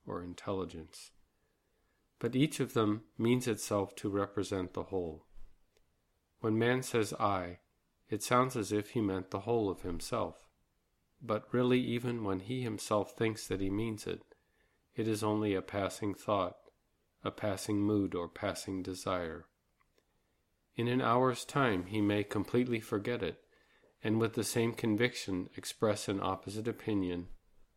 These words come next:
opposite view, opposite interests. The worst of it is that man does not remember it. In most cases, he believes in the last I which expressed itself, as long as it lasts.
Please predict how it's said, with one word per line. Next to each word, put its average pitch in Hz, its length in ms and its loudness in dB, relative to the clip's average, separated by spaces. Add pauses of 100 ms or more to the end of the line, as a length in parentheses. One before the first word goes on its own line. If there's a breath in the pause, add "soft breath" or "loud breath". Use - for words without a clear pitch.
(120)
opposite 98 480 -2
view, 98 500 0 (460)
opposite 95 480 -6
interests. - 880 -8 (1500)
The 113 100 -2
worst 151 320 6
of 147 100 2
it 139 100 4
is 104 380 2
that - 160 -2
man 101 480 0
does 101 220 -4
not 98 200 0
remember 90 540 -2
it. 87 140 -10 (720)
In 107 120 4
most 113 300 2
cases, 110 560 0 (100)
he - 160 -8
believes 110 520 2
in 104 100 4
the 101 80 2
last 95 400 2
I 104 220 2
which 92 260 -8
expressed - 520 -4
itself, 82 440 -8 (680)
as 101 200 -4
long 98 240 2
as - 140 -10
it 85 100 -6
lasts. 82 540 -4